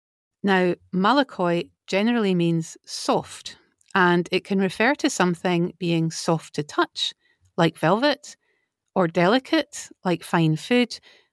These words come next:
or gentle, like a summer breeze. It's sometimes used as an insult to refer to men who are considered morally soft, a bit degenerate or, or lazy. They enjoy an easy or luxurious lifestyle. They eat fine foods. They don't work hard. They're not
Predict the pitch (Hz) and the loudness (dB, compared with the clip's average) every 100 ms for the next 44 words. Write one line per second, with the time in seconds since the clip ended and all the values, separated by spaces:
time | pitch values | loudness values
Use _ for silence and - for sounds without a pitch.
0 | _ - 262 - 359 330 160 147 - 190 | _ -2 -2 2 0 2 -2 -2 -6 -4
1 | 190 190 - 180 165 170 285 247 - - | -2 -4 0 0 2 0 0 0 -2 -8
2 | - _ _ _ _ _ - 262 - - | -16 _ _ _ _ _ -4 -4 -2 0
3 | 311 370 320 233 208 202 - 190 175 175 | 0 2 0 4 2 2 0 -2 0 2
4 | 226 - 160 147 _ - 214 196 - 208 | 0 0 0 -2 _ -8 -2 -2 0 -2
5 | 226 - 196 190 185 190 190 185 180 175 | -2 0 0 2 2 2 2 0 0 0
6 | 185 170 - 175 175 170 _ _ 202 214 | -4 -4 -4 0 0 -2 _ _ -4 -2
7 | 226 233 208 170 151 - 143 147 - - | 0 2 0 -2 -4 -6 -10 -12 -18 -20
8 | - _ _ - 226 240 220 170 202 180 | -20 _ _ -2 0 0 0 -2 -2 0
9 | 165 151 - - 196 185 180 185 202 196 | 0 -2 -8 -8 -2 0 2 0 0 2
10 | 185 170 165 156 160 - 233 233 208 220 | 0 0 0 0 -4 -4 2 2 2 2
11 | 196 190 202 202 180 196 175 170 170 - | 2 2 0 -2 0 2 2 2 0 0
12 | 202 180 165 262 277 233 - - 170 156 | 0 2 0 0 0 0 -4 0 2 2
13 | 156 165 165 170 - - 160 160 160 - | 2 0 -2 -6 -6 -4 0 0 -2 -4
14 | 254 156 151 - - 190 196 190 180 151 | 0 0 -2 -8 -8 -2 0 2 0 2
15 | 160 - - - 240 190 156 156 208 226 | -2 -2 -10 -4 0 2 0 0 0 0
16 | 240 - | -2 -6